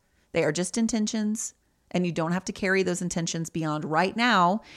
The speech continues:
if you do not have the energy, time, support, or emotional stamina for that. The third step, after breathe and remember that not everything has to happen today, is to ask the magic question, "What can you do now to make tomorrow easier later?"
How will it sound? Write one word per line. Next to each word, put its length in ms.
if 100
you 80
do 160
not 180
have 120
the 160
energy, 580
time, 560
support, 720
or 180
emotional 480
stamina 420
for 120
that. 220
The 100
third 200
step, 480
after 220
breathe 400
and 320
remember 300
that 120
not 160
everything 300
has 160
to 80
happen 240
today, 360
is 120
to 140
ask 400
the 80
magic 280
question, 420
"What 140
can 120
you 80
do 140
now 300
to 140
make 140
tomorrow 420
easier 380
later?" 400